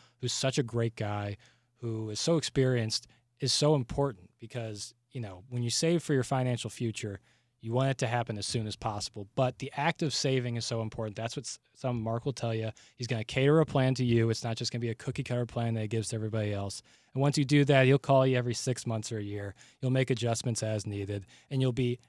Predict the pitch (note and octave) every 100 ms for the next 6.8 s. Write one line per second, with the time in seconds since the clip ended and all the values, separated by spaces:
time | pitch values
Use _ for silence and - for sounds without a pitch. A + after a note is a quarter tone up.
0 | _ - D#3 D3+ C3 A#2+ - B2 A#2 A2
1 | A2 - A#2+ A2 A2+ G#2+ A#2+ A2+ - A2
2 | G2+ F#2+ - A2+ C3 D3 - A#2 A2+ A2
3 | F#2+ B2+ B2 A#2 A2 G2+ - B2+ A2+ -
4 | - _ - C3+ B2 A#2 G2+ B2 C3 C#3
5 | A#2 A#2+ A2+ A2 G#2 - A#2 A2 G#2 G#2+
6 | A2+ G#2+ G#2+ G#2+ G#2+ F#2+ -